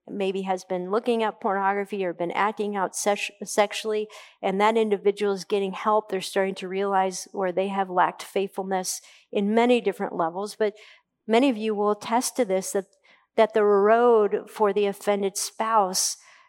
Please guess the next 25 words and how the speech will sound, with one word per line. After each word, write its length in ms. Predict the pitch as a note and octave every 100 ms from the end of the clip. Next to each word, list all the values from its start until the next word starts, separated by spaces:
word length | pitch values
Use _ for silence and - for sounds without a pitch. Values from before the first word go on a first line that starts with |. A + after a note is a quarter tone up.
| _
g-, 100 | - - - G3+
begins 460 | G3+ A3 A3+ A3+
with 220 | A3+ G#3+
pain 580 | - - G3 G3+ G#3 G#3+
and 160 | - F3
begins 440 | F#3+ F3+ A3 A3+
with, 300 | G3+ G3+ - _ _ _ C4
with 260 | G3 F3+
trauma, 760 | - - G#3+ G#3 G#3+ G#3+ G#3+ -
and 140 | F#3+ F#3
it 80 |
begins 400 | G3 F#3+ G#3 A3
with 160 | G3+ G3
fear. 520 | - - G#3 G3+ G3 - - - -
But 100 | G3
as 160 | G#3
God 500 | F#3+ G#3+ A3 A3 -
does 380 | - G#3 G#3+ -
his 340 | A3 G3+ F3+ -
work 280 | G3 F3
deeper 400 | - A3+ G3+ G3
and 120 | F#3+ F#3+
deeper 300 | G3+ - F#3
and 160 | F3+
deeper, 580 | F3+ G#3+ G#3 F#3+ F3 F3